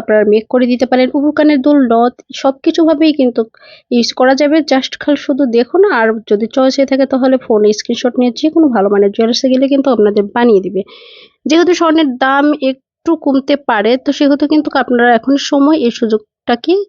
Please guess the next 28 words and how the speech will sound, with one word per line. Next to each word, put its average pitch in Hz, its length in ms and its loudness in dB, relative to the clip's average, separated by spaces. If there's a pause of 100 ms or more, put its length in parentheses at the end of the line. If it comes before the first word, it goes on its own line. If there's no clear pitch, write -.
(720)
বেছে 220 260 2
নেওয়া। 202 140 2
তো 262 120 -4 (180)
এইগুলো 311 500 2
দেখুন 302 260 0 (120)
খুবই 269 260 0 (120)
সুন্দর 302 360 2 (260)
আপার 233 460 -2
ইয়ারিং, 247 360 2 (420)
নোজ 226 200 0 (140)
পিন 285 200 -2 (220)
বা 214 160 0
হচ্ছে 226 180 -4 (100)
ছোট্ট 277 320 -4
বাচ্চাদের 220 480 0
জন্য 226 140 2 (160)
এটা 233 120 -2 (100)
একদমই 214 340 -2
পারফেক্ট 262 320 -2
হবে। 269 160 2
রাফ 240 300 0
ইউজ 285 220 0
করতে 285 200 -4
পারবেন, 285 260 2 (100)
সবসময় 311 420 0
ইউজ 294 120 0
করার 294 240 0
জন্য 294 120 2